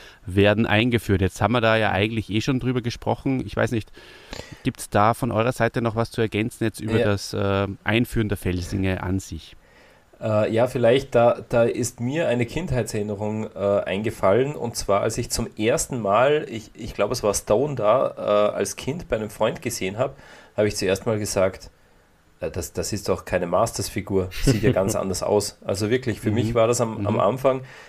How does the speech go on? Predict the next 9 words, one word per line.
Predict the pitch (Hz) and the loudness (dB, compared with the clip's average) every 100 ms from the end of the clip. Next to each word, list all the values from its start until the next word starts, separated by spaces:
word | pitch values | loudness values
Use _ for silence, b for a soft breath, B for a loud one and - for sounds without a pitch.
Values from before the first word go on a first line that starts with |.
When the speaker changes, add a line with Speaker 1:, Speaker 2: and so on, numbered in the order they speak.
| B | B
Speaker 2:
ich | 110 | -6
hab | 117 110 | -4 -2
sie | 120 | -2
nicht | 113 120 160 - - | -2 -4 -6 -8 -6
als, | 85 110 110 - | -2 -2 -4 -6
ähm, | - 101 101 104 101 104 101 110 | -4 -2 2 2 0 -4 -10 -14
äh, | 98 95 98 95 95 | -10 -6 -6 -6 -4
ja, | 95 87 - | -4 -4 -8
als | 92 95 | -10 -10